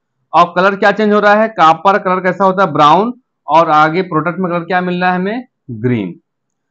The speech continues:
उसके बाद हम क्या करेंगे? aluminium का रिएक्शन करवाते हैं, किससे? hydrochloric acid से।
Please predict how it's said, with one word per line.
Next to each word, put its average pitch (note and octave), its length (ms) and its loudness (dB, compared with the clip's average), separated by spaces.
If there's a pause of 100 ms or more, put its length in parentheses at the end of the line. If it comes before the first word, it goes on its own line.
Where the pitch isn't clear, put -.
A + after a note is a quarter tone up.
(340)
उसके G3+ 320 -2
बाद A3+ 240 6
हम G#3+ 100 -2
क्या A3 140 2
करेंगे? A3+ 320 -2
aluminium F#3 640 2
का G#3 100 0
रिएक्शन F#3+ 260 0
करवाते F#3 360 2
हैं, G3+ 140 -2
किससे? F#3+ 320 -2 (500)
hydrochloric F3+ 760 0
acid F3+ 340 0
से। G3 280 -2